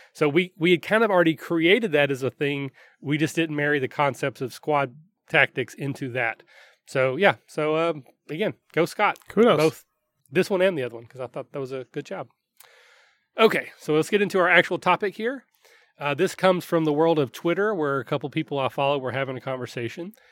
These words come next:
Speaker 1: And it's the idea of magic item wish lists. And I think there's a couple different ways that we might spread this topic out and might go into different places. But the crux of the conversation that I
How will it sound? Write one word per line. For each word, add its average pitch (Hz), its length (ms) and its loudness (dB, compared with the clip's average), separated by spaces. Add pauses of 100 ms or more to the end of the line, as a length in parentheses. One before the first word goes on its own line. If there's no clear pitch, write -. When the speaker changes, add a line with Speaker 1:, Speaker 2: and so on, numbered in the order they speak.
(320)
Speaker 1:
And 151 180 2
it's 160 160 -2
the 180 160 -2
idea 190 480 2
of 160 240 -2
magic 165 540 2 (100)
item 151 540 0
wish 143 300 -2
lists. - 500 -16 (680)
And 139 360 2
I 139 100 0
think 190 160 2
there's 160 140 0
a 151 60 -4
couple 185 260 2
different 165 320 -2
ways 156 180 0
that 143 80 -8
we 147 120 -4
might 151 200 -2
spread 151 320 -4
this 135 160 -8
topic 139 360 -2
out 131 180 -2
and 127 100 -8
might 135 160 -8
go 135 120 -6
into 123 120 -10
different 123 300 -10
places. 131 400 -8
But - 180 -12
the 139 80 -8
crux - 500 -4
of 147 420 -4 (340)
the - 80 -10
conversation 151 680 0
that 135 120 -6
I 127 220 -2